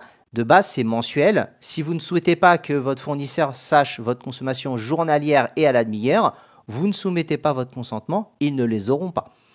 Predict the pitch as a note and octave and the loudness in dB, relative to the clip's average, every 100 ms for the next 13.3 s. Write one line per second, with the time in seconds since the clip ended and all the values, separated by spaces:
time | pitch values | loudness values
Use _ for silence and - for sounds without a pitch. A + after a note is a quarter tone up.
0 | - _ _ _ _ - D3 A#2 A2 F3+ | -20 _ _ _ _ -4 -2 0 -2 -4
1 | - - D#3 E3+ B2+ A2+ G#2+ G#2+ D3+ - | -2 4 6 6 2 2 0 -2 -4 -4
2 | A2+ G2 A#2 A#2+ A2 G#2 C#3 G#3 C3 - | -4 -2 0 0 0 0 -2 0 -2 0
3 | B2+ F#3 F#3 E3 D#3+ C#3+ C#3+ C3 F3 C3 | 2 2 2 2 2 2 -2 -6 -6 -4
4 | A#2 C#3 C3+ C#3 F3 D3 A#2 - A2+ G#2+ | -2 -2 -2 -4 -2 -2 -4 -4 -6 -2
5 | E3+ F3 C3 B2 A#2 D3+ A#3 E3+ - - | -2 -2 -6 -6 0 2 2 0 -4 -20
6 | - B2 F#3 F3 C3+ D3 D3 F3+ F#3+ D3 | -6 2 4 4 4 4 4 2 2 0
7 | C#3+ D#3 D#3 - F3+ E3+ - - A#2+ A#2+ | 0 0 0 -2 -2 -4 -10 -8 -4 -2
8 | A#2 A2 C3 B2 D#3 A3+ - - - A#2 | 0 2 2 2 0 0 -6 -14 -4 0
9 | C#3+ C3 - C#3+ - E3+ D3 B2 B2 B2 | 2 2 -2 -10 -2 2 2 2 0 6
10 | D3+ D#3 B2 B2 - C3+ C3 D#3 D3 - | 6 6 2 0 0 0 2 0 0 -6
11 | B2 D3+ G#3+ - - - - C#3+ D#3+ - | -2 0 0 -2 -6 -6 -4 2 2 2
12 | G#3 F3 F3+ F3+ F#3 - D#3+ D3+ D3+ D3 | -6 -2 0 0 0 0 2 2 0 -4
13 | D#3+ D3+ | 0 0